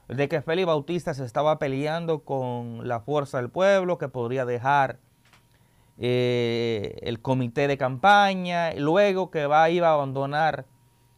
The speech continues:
eh, la Fuerza del Pueblo, luego que se había peleado con su jefe, Leonel Fernández, luego de que había pactado con el P R M.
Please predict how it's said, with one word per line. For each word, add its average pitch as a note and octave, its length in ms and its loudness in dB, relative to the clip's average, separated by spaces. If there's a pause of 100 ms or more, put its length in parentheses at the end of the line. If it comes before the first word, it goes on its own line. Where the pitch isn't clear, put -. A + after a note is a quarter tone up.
(280)
eh, C3+ 440 2
la B2+ 140 0
Fuerza C#3+ 400 0
del C3 120 0
Pueblo, G3 400 2
luego F3+ 320 2
que E3 100 -4
se D#3+ 120 -4
había D3 240 2
peleado D3 400 -4
con C#3+ 160 -6
su B2 160 -6
jefe, C#3 260 0
Leonel C3 300 -4
Fernández, F3 880 -4 (580)
luego F#3 640 2
de E3+ 140 0
que E3 120 -2
había E3 340 0
pactado E3+ 680 4
con C3 220 -4
el A#2+ 100 -6
P C3+ 140 -2
R A#2 240 -4
M. G2 120 -12